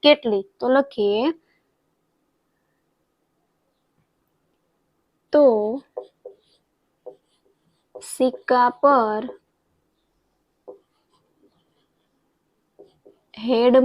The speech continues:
મળે તેની સંભાવના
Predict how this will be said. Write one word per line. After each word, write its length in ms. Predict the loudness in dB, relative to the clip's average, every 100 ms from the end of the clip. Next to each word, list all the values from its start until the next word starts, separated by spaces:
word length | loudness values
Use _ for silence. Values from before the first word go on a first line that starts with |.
| 4
મળે 280 | 4 4 2 -2 -6 -18 _ _ _ _ _ -20 _ _ _ _ -20 -20 _ _ _ _ _ _ _ _ -20 _ _ _ _ _ _ 0
તેની 500 | 2 2 0 -2 -4 -6 -12 _ _ _ _ _ _ -18 -18 _ _ -16 -8
સંભાવના 680 | -4 -2 0 -2 -2 -6